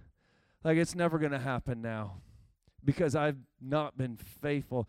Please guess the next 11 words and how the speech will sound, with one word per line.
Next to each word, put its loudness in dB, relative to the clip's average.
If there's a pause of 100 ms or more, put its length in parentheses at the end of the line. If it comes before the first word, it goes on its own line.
(140)
Can -4
I 0
tell 2
you, 4
the 0
Lord 4
will, 0
can -6
still 0
use 2
you 2